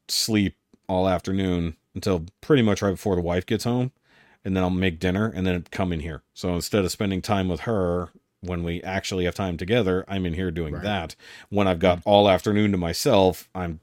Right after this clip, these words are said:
Speaker 1: doing nothing. So, you know, it's been taken away from our time. So me actually having the motivation to review shit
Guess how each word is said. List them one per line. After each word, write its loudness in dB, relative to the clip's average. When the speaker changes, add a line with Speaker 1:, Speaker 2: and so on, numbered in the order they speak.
Speaker 1:
doing -4
nothing. -10
So, 0
you -4
know, -4
it's -4
been -4
taken -4
away -4
from -8
our -6
time. -4
So -6
me 4
actually -2
having 0
the -2
motivation -4
to -10
review -6
shit -4